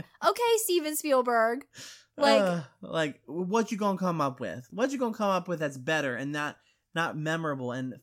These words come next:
Speaker 2: funny as Humping in Connecticut and The Blair
Speaker 1: Yes.
Speaker 2: Witch Project?
Speaker 1: Yes, like, these are fun books.
Speaker 2: The
Speaker 1: Like, these
Speaker 2: Sexorcist.
Speaker 1: are not meant to be, like,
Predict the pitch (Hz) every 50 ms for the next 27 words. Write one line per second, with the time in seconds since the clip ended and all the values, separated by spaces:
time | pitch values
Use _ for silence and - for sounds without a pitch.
0 | _ _ 185 190 214 220 214 170 131 120 113 98 127 131 127 - - _ 190 185
1 | 180 180 170 156 143 - - 139 147 156 156 151 - - 381 453 - - - 571
2 | 494 - - - - 156 139 143 151 156 - - - 123 104 104 98 113 110 110
3 | 120 370 427 480 427 262 240 - 269 294 269 - 330 339 359 392 403 370 - -
4 | - 330 330 320 302 285 233 - 247 226 170 - - - 143 240 233 226 - -
5 | 208 262 269 294 294 311 156 285 - 127 104 85 113 127 - - - - - 262
6 | 269 269 262 254 240 269 269 - - 254 262 247 240 226 202 - 262 214 214 226
7 | 220 220 214 214 214 202 185 170 160 - -